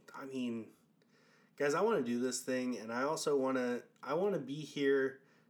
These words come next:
to talk parenthood with anybody who's going through the shit, because it's rough out here. So be safe, be well.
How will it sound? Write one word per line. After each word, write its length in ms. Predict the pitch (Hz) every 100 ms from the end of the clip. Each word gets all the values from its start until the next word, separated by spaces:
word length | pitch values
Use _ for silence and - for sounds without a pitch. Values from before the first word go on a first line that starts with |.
| _
to 100 | -
talk 420 | - 135 127 -
parenthood 680 | 127 127 123 110 - 120 110
with 200 | 113 107
anybody 540 | 113 117 120 113 113 107
who's 200 | 113 107
going 280 | 110 107
through 200 | 104 113
the 100 | 101
shit, 420 | - - 104 95 - - _ - _ _ _ -
because 680 | 120 113 110 107 104 - 110 113
it's 180 | -
rough 240 | 135 127 -
out 180 | 110 104
here. 240 | 107 101 - - _ - - _ _ _ _ _ -
So 320 | - 135 131
be 240 | 117 185
safe, 500 | 185 185 175 165 -
be 160 | 160 156
well. 540 | 147 139 135 131 131